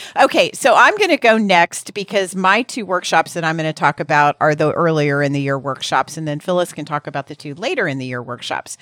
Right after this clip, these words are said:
So, and we say workshops, we are, we're really moving to photographic experiences.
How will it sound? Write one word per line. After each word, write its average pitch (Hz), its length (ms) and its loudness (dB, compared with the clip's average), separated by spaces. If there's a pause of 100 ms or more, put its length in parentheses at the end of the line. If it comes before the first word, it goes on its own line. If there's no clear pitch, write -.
(340)
So, 226 480 4
and 254 160 4
we 269 120 2
say 330 340 2
workshops, 208 760 2
we 214 240 -4
are, 214 300 2
we're 196 180 -2
really 240 300 0
moving 214 440 2
to 180 380 -2
photographic 190 840 -2
experiences. 147 1120 -6